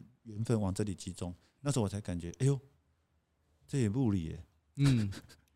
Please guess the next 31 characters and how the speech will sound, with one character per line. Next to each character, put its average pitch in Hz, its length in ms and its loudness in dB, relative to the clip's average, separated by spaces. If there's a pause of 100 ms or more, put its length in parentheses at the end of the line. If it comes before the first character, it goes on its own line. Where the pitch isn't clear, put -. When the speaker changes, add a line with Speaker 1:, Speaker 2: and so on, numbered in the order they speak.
(240)
Speaker 2:
可 143 100 2
是 190 260 8
每 127 240 6
一 131 60 4
个 143 80 8
人 135 100 10
好 120 80 8
像 165 160 8
都 160 80 6
不 143 140 2
见 151 180 6
得 117 100 6
说 131 280 4
这 - 180 0
么 117 180 2
一 131 80 -2
定 151 180 8
是 123 120 4
合 101 220 2
适 - 200 0
啊。 - 20 6
Speaker 1:
一 196 40 6
开 202 180 8
始 160 120 4
他 147 200 4
一 139 60 2
定 139 180 0
没 120 380 4
有 139 80 2
办 131 160 0
法 87 260 -4